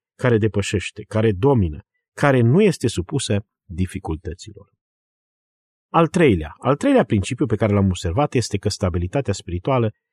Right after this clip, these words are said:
vine la cei care învață să accepte mai puțin decât merită. Să înveți să accepți mai puțin decât meriți.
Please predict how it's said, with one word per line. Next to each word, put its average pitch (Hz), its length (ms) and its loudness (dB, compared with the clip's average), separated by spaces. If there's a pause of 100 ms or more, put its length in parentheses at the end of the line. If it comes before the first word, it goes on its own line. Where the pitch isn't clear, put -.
(100)
vine 165 360 2
la 131 120 4
cei 143 180 -2
care 110 180 0
învață 101 400 0
să 98 120 -4
accepte 110 460 -2
mai 92 200 2
puțin 110 400 -2
decât 92 300 -6
merită. - 460 -12 (400)
Să - 200 2
înveți 104 520 2
să 113 80 0
accepți - 500 -2
mai 101 140 2
puțin 98 300 -4
decât 90 240 -4
meriți. - 420 -14